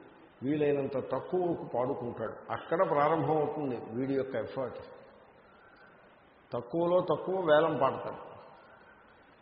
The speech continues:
పాడేసి ప్రభుత్వం ఏవో కొన్ని రూల్స్ ప్రకారం ఈ సెక్షన్‌లో, ఈ, ఈ, ఈ ఏరియాలో నువ్వు ఈ షాప్ పెట్టుకోమని వీడికి లైసెన్స్ ఇస్తుంది. వీడు లైసెన్స్ పుచ్చేసుకుని ఆ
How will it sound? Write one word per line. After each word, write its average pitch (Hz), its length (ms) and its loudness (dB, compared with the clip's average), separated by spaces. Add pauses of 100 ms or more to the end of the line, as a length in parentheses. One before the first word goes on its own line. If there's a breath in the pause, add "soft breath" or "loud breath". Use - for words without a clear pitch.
(220)
పాడేసి 143 540 2 (100)
ప్రభుత్వం 170 480 0
ఏవో 175 160 2
కొన్ని 165 260 2
రూల్స్ 160 400 0
ప్రకారం 151 600 -2
ఈ 156 40 0
సెక్షన్‌లో, 147 920 -4
ఈ, 147 140 -2
ఈ, 147 400 -4 (200)
ఈ 143 280 0
ఏరియాలో 143 560 2 (300)
నువ్వు 175 560 -4
ఈ 143 40 -2
షాప్ 151 300 -4
పెట్టుకోమని 156 480 -4
వీడికి 151 240 -2
లైసెన్స్ 139 480 0
ఇస్తుంది. - 340 -14 (720 loud breath)
వీడు 139 140 -4
లైసెన్స్ 139 580 0
పుచ్చేసుకుని 117 640 -6 (640 loud breath)
ఆ 127 40 2